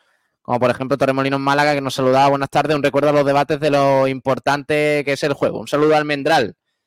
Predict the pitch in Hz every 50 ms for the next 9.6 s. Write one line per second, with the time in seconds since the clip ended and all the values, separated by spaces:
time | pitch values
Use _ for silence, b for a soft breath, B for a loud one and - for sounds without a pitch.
0 | _ _ _ _ _ _ _ _ _ - - 123 120 120 127 135 147 151 151 151
1 | 151 147 143 - - 135 139 135 131 131 123 135 135 147 165 175 175 147 139 131
2 | 123 127 135 123 123 131 131 123 127 160 185 190 185 185 190 190 190 185 - -
3 | - 135 131 131 131 127 123 123 131 143 147 151 139 - - - 131 143 160 160
4 | 151 160 160 160 156 143 147 156 160 151 165 170 160 151 143 - - 165 - 170
5 | 151 - - 165 160 170 175 170 - 165 143 - - 175 - 180 180 - - 165
6 | 170 185 190 185 - - - 180 170 170 165 156 151 156 147 151 160 175 180 180
7 | 175 165 160 160 151 151 160 185 208 196 165 135 - - 135 151 160 180 190 180
8 | 170 170 165 165 156 - 156 - 175 175 180 175 175 160 160 185 202 180 - -
9 | 113 120 165 202 202 151 120 113 - - -